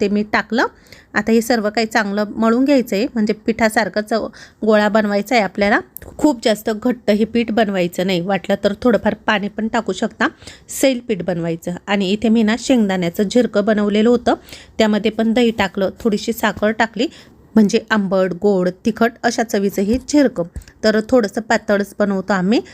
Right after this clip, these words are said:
साबुदाणा वड्यासोबत खायला. आणि आता इथे वडे बनवून घ्यायचे, तर पाण्याचा हात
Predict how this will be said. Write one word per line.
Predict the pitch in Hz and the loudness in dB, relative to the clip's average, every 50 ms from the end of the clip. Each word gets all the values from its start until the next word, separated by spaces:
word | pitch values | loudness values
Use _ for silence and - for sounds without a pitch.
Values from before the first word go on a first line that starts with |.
| - - - - | -20 -20 -8 -4
साबुदाणा | - 220 185 185 180 180 180 185 | -2 -2 -2 -2 -4 -4 -4 -2
वड्यासोबत | 175 185 180 185 180 - 226 190 180 185 185 - | -2 -2 -2 -4 -4 -2 -2 0 0 -2 -2 0
खायला. | - 220 196 175 196 254 359 - - - _ - | 0 0 2 2 2 0 -2 -4 -12 -20 _ -4
आणि | 202 202 202 196 | -2 0 0 0
आता | 185 180 190 | 0 0 0
इथे | 190 196 190 - 208 | 0 0 0 0 0
वडे | 202 202 190 185 180 | 2 2 2 2 2
बनवून | 185 190 180 190 185 185 196 | 2 2 2 2 0 0 2
घ्यायचे, | 208 226 220 202 - - 214 330 370 - - - - _ _ | 2 4 2 2 2 2 0 0 0 -4 -10 -20 -20 _ _
तर | - 214 220 | 0 0 0
पाण्याचा | 214 - 247 233 214 226 220 - 247 | 0 0 0 -2 -2 -4 -6 -4 -4
हात | 233 247 | -4 -4